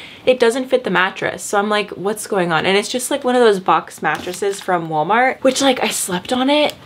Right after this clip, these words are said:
a couple months ago when we were <laughs> getting the floors replaced upstairs.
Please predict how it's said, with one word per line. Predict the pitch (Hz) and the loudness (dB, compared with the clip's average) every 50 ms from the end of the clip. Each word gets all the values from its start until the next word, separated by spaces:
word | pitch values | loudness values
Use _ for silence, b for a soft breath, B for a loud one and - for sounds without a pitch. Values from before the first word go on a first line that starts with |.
| - - - | -10 -4 -4
a | 226 | -4
couple | - 220 220 220 - 226 220 202 196 180 | -2 -2 -2 0 4 4 4 4 4 2
months | 175 165 165 180 - - 240 | 0 0 -2 -2 -2 2 2
ago | 233 226 262 262 262 262 | 4 4 4 4 4 2
when | 254 233 208 | 0 -2 -4
we | 202 214 220 | -2 -2 0
were | 202 240 | 0 0
<laughs> | 196 262 | 0 -2
getting | 262 277 302 285 | 0 0 0 -2
the | 302 - | -2 -6
floors | - 190 - - 170 180 190 | -6 -4 0 2 2 2 2
replaced | 208 196 185 - - - - - - | 0 -4 -2 0 0 0 0 0 -2
upstairs. | 170 170 - - - - - 175 190 202 - | -4 -4 -4 -4 0 2 2 4 2 0 -2